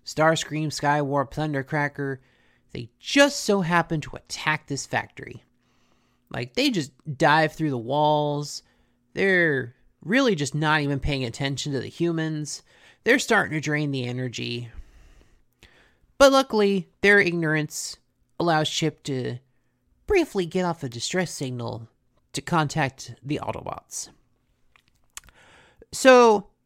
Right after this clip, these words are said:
first question I have here,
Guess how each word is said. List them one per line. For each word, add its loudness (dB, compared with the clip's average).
first 0
question -2
I -2
have -4
here, -6